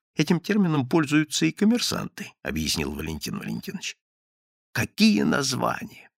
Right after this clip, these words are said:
Амарант, Бельфанс, Туаль де Эте, Канберра, Виола Макмино. Из-за одних названий я бы пошёл работать на склад, честное слово.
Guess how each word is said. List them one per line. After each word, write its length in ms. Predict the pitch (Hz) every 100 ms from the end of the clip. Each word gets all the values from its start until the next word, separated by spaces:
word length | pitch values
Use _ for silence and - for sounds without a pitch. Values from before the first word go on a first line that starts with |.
| _
Амарант, 880 | - 117 123 127 131 113 95 - -
Бельфанс, 1000 | - 90 98 - 107 107 73 64 - - - _ _ _ _ _ _
Туаль 440 | 131 131 139 131
де 160 | - -
Эте, 680 | - 127 - 147 139 113 - _ _ _ _ _
Канберра, 960 | 135 123 113 95 139 147 123 95 - - _ _ _
Виола 340 | 104 139 147 147
Макмино. 840 | 156 120 113 139 165 123 101 - _ _ _ _ _
Из-за 280 | - 95 117
одних 340 | 123 156 165
названий 680 | 180 170 170 202 240 185 147
я 200 | 120 127
бы 120 | 123
пошёл 420 | 117 123 123 110
работать 460 | 107 104 143 - 110
на 120 | 131
склад, 380 | - - 85 -
честное 460 | - 135 - 202 233
слово. 380 | - - -